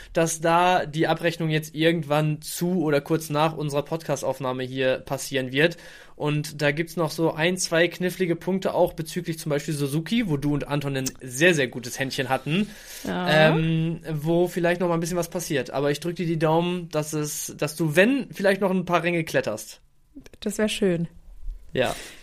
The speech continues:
Speaker 2: Gut, ja, Spieltag zweiundzwanzig startet dann jetzt und, ähm, wir bewerten heute dein Team. Auf meins wird
Speaker 1: Oh.
Speaker 2: gar nicht viel eingegangen. Ähm, deswegen hab ich auch so, es ist auch mal ganz angenehm, einfach ein bisschen wild aufzustellen.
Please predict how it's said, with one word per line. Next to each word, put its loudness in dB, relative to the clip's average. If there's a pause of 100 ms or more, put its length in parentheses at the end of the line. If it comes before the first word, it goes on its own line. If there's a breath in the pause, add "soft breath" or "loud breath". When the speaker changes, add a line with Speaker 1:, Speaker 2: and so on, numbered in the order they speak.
(440 loud breath)
Speaker 2:
Gut, 2 (200)
ja, 6
Spieltag 0
zweiundzwanzig 2
startet 0
dann 2
jetzt 0
und, 0
ähm, 2 (480)
wir 4
bewerten 4
heute 0
dein 2
Team. -4 (520)
Auf 4
meins 2
wird 4
Speaker 1:
Oh. -4
Speaker 2:
gar 6
nicht -4
viel 4
eingegangen. 2 (640 loud breath)
Ähm, 4
deswegen 2
hab 2
ich -4
auch 0
so, 0
es -4
ist -2
auch 0
mal 2
ganz 0
angenehm, 0
einfach -2
ein -2
bisschen -2
wild 4
aufzustellen. -6